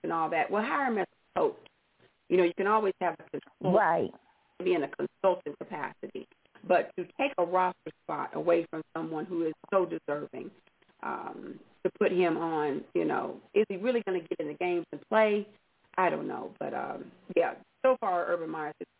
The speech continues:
Speaker 1: decision-making is, is, um, a lot to be desired. So we
Speaker 2: That
Speaker 1: shall
Speaker 2: is
Speaker 1: see
Speaker 2: unbelievable.
Speaker 1: what happens, but we shall see. We shall. All right, let's get to, uh, basketball here real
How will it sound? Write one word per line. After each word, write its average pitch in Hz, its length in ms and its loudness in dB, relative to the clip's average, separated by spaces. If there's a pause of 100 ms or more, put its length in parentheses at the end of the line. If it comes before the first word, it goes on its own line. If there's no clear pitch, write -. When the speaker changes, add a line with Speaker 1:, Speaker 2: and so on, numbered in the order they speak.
Speaker 1:
decision-making 147 540 -8
is, - 100 -10 (240)
is, 156 100 -6 (400)
um, - 340 -18 (1160)
a 170 60 2
lot 175 160 6
to - 160 -18
be - 180 -6
desired. - 360 -12 (600)
So - 160 -8 (340)
we 165 160 -2
Speaker 2:
That 233 200 10
Speaker 1:
shall - 80 -8
Speaker 2:
is 170 60 -12
Speaker 1:
see - 40 -8
Speaker 2:
unbelievable. 175 800 -8 (720)
Speaker 1:
what 185 100 -6
happens, - 260 -10 (200)
but - 260 -4 (320)
we 143 180 -10
shall 143 120 -2 (160)
see. 180 80 -20 (1200)
We - 120 -8 (140)
shall. - 80 -16 (960)
All 233 120 6
right, 269 240 0 (400)
let's 311 200 2
get - 240 -8
to, 285 220 2
uh, 233 180 4
basketball 262 640 2
here 247 260 2
real 285 260 4